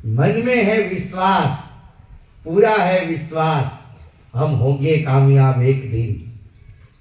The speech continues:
તો એ ગીત હું ગાયો તો ને એ સમયે સ્કૂલમાં મારો પહેલો નંબર આવ્યો, પણ એ ગીત મને અત્યારે યાદ આવે છે કે અત્યારે કેટલી કામયાબી સુધી પહોંચવાનું મને મળ્યું.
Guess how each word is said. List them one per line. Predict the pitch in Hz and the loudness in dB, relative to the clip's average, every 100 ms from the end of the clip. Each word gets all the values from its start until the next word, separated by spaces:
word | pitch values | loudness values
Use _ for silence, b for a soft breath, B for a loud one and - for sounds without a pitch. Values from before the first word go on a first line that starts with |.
| _ - | _ -12
તો | 196 233 240 233 240 - - _ - - - | -4 -4 -4 -8 -16 -20 -20 _ -20 -20 -14
એ | - | -12
ગીત | 135 185 196 | -12 -12 -10
હું | 208 190 | -10 -6
ગાયો | 135 175 233 | -4 0 -2
તો | 214 180 208 190 | -2 -6 -8 -8
ને | |
એ | 185 196 | -8 -8
સમયે | 180 196 202 | -8 -6 -6
સ્કૂલમાં | - 160 165 180 208 160 139 135 - - - - - | -8 -12 -10 -6 -6 -6 -8 -12 -20 -20 -20 -20 -14
મારો | 131 170 190 | -10 -8 -8
પહેલો | 156 143 180 | -10 -6 -6
નંબર | 156 147 143 214 220 | -6 -8 -2 2 2
આવ્યો, | 156 151 156 - - - _ _ | 2 0 -2 -8 -20 -20 _ _
પણ | 202 208 - - | -6 -6 -8 -10
એ | 240 277 | -8 -8
ગીત | 202 262 254 - - - - - _ _ | -4 -2 -2 -4 -16 -20 -20 -20 _ _
મને | 156 214 | -8 -6
અત્યારે | 202 147 135 - 254 285 269 | -6 -6 -8 -2 0 4 6
યાદ | 220 202 202 | 4 4 -2
આવે | 185 185 185 | -4 -6 -8
છે | - 139 - 196 | -8 -8 -8 -6
કે | |
અત્યારે | 175 151 190 190 | -4 -4 -4 -6
કેટલી | 143 156 165 160 202 202 | -6 -6 -8 -2 -4 -2
કામયાબી | 151 156 160 170 165 156 | -2 0 0 0 0 0
સુધી | 156 139 147 | 2 0 2
પહોંચવાનું | 135 131 131 135 131 | 2 2 4 4 4
મને | 123 117 | 0 0
મળ્યું. | 110 113 113 | -2 -4 -6